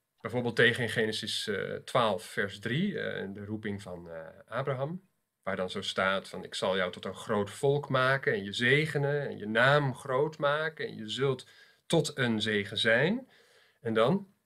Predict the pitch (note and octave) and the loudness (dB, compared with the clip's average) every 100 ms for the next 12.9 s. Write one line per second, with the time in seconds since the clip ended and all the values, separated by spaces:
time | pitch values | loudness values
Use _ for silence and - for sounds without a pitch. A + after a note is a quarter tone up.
0 | _ _ _ _ - E3+ A#3 A#3 D3+ A#2+ | _ _ _ _ 4 6 8 6 6 6
1 | C3 A2 C#3 D#3 D#3+ C#3 - C3 C#3 D3 | 2 -2 -4 -2 0 0 -2 0 2 2
2 | D#3 C#3 B2+ B2 B2 A#2 A2 G#2+ - B2+ | 2 -2 -2 -2 0 0 -4 -8 -4 0
3 | B2 A#2 - A2+ A#2 A2 G#2 - - _ | 0 -2 -2 0 0 0 -2 -6 -12 _
4 | A2 G#2 F2 G2 F#2 E2+ F2 G2+ _ _ | -4 -2 -2 -2 -4 -8 -10 -14 _ _
5 | _ _ _ _ _ _ _ _ _ _ | _ _ _ _ _ _ _ _ _ _
6 | _ _ _ _ _ _ _ _ _ _ | _ _ _ _ _ _ _ _ _ _
7 | _ _ _ _ _ _ _ _ _ - | _ _ _ _ _ _ _ _ _ -4
8 | C3+ C#3 C#3 - B2+ A#2 A2+ A2+ A2+ C3 | -4 -2 -4 -2 -2 -2 -2 -6 -4 -2
9 | A#2+ C#3 B2+ C3+ F3 D3+ A2+ - E3 F#3+ | 2 4 4 6 6 6 2 0 0 0
10 | G3+ G3 F3+ A#2 G#2+ G2+ G2 A#2 G#2 C#3+ | -4 -4 -2 -2 -2 -6 -8 -8 -2 4
11 | C#3+ E3+ E3 C#3+ C#3 C#3+ C#3 A#2 A2+ G#2+ | 4 4 2 0 -2 -2 -4 -6 -6 -8
12 | G#2+ A2+ - G2+ G#2+ B2+ F3 A3+ A#3+ | -14 -14 -10 -4 4 6 6 4 -2